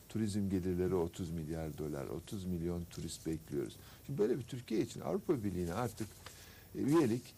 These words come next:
ekonomik menfaat sağlama değil. Avrupa Birliği'ne gümrük, üye olmadan gümrük birliğine giren tek ülke Türkiye'dir. Ona rağmen yüz yirmi milyar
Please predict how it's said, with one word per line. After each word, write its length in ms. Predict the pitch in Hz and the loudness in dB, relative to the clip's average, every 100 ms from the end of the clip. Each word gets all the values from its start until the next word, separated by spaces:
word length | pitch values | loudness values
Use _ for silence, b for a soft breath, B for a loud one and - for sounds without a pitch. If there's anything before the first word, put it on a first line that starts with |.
| - | 0
ekonomik 640 | 131 156 151 160 170 170 | 2 4 4 4 2 2
menfaat 480 | 131 139 135 147 143 | 2 2 4 4 4
sağlama 600 | - 117 113 117 127 110 | 4 4 6 4 2 2
değil. 200 | 95 78 - - B B B B - | 0 -2 -8 -18 B B B B 2
Avrupa 420 | 143 175 202 165 | 4 6 6 6
Birliği'ne 380 | 151 135 117 104 | 6 4 4 4
gümrük, 420 | 95 131 151 156 - 67 - | 2 0 0 -2 -2 -4 2
üye 180 | 139 | 6
olmadan 540 | 151 175 147 98 90 90 | 8 6 6 4 2 2
gümrük 340 | 117 151 143 | 2 2 0
birliğine 300 | 110 98 90 | 0 2 0
giren 280 | 85 90 107 | 2 0 0
tek 260 | 117 202 110 | -2 -4 -4
ülke 260 | 98 95 | -4 -4
Türkiye'dir. 720 | 90 90 78 82 73 69 - - B B B - | -4 -6 -4 -2 -2 -2 -10 -12 B B B -2
Ona 240 | 160 175 | 2 4
rağmen 380 | 135 107 120 151 143 | 4 2 0 -2 -2
yüz 280 | 131 160 127 | 0 0 0
yirmi 240 | 143 147 170 | 0 2 2
milyar 440 | 131 110 113 104 | 2 2 4 4